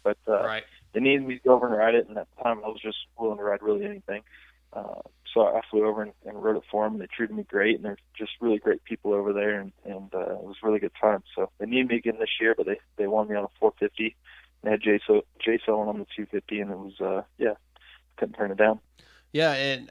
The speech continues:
Speaker 2: um, now I know Bud Racing is kinda making a little bit of a push here in the U S. Um, we were actually supposed to have John on with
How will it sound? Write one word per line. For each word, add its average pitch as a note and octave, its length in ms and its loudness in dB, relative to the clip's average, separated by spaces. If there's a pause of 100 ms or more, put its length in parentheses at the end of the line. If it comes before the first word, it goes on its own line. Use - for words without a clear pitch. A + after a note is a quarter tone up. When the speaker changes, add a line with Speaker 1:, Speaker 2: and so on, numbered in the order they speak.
(220)
Speaker 2:
um, B2+ 480 2
now B2+ 240 0
I B2+ 80 2
know D#3 140 0
Bud C3+ 260 2
Racing C3+ 380 -2
is A#2+ 140 -6
kinda C3+ 200 -4
making C3 240 -4
a - 20 -8
little B2 200 -2
bit A2+ 80 -8
of A#2 100 -6
a - 20 -20
push - 280 -8
here B2 160 -4
in A#2 80 -4
the A#2 80 -10
U A#2+ 240 -4
S. C3 420 -2
Um, G#2+ 460 -2
we A2+ 100 -8
were A#2 80 -2
actually C3 220 -2
supposed A#2 220 -6
to A2+ 40 -6
have G#2+ 140 -8
John B2 360 0
on A2+ 220 -4
with A2 160 -10